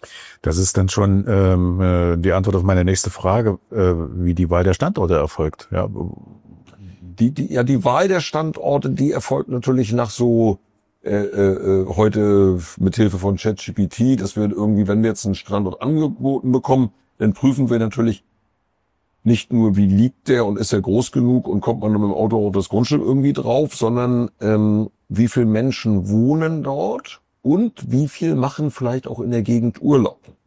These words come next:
Speaker 1: Mhm.
Speaker 2: Und wenn ich meine in der Gegend, dann sage ich so dreißig, sechzig, neunzig Minuten.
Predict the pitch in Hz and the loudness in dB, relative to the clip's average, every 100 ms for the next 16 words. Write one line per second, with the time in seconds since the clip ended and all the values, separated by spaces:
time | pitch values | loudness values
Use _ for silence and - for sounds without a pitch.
0 | _ _ _ - 101 98 110 117 101 113 | _ _ _ -4 2 2 4 2 2 0
1 | 120 110 98 113 123 117 104 110 107 - | 0 0 2 2 2 0 2 0 0 -2
2 | 98 104 113 110 113 - 110 - 104 107 | -4 0 0 0 -4 -2 -2 -2 -2 0
3 | 110 110 101 101 104 113 131 - | 2 0 0 2 4 4 2 -2